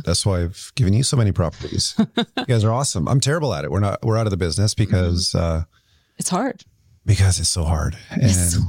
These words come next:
Speaker 2: hard.
Speaker 1: it's one of those things, it's one of those kind of jobs I don't like.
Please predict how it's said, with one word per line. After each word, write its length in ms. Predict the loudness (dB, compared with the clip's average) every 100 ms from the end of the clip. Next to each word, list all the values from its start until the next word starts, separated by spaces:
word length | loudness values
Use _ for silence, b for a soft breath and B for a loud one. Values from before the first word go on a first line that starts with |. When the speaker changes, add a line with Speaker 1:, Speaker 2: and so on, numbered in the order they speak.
| 0
Speaker 2:
hard. 360 | -2 -4 -2 0
Speaker 1:
it's 240 | 0 2
one 160 | 2 2
of 100 | 2
those 420 | 0 0 -2 -2
things, 600 | 0 2 2 0 -2 -4
it's 140 | -4 0
one 100 | 2
of 60 |
those 140 | 2 2
kind 160 | 0
of 60 | 2
jobs 300 | 0 -2 -2
I 60 | 0
don't 260 | 0 2
like. 420 | 0 0 -2 -4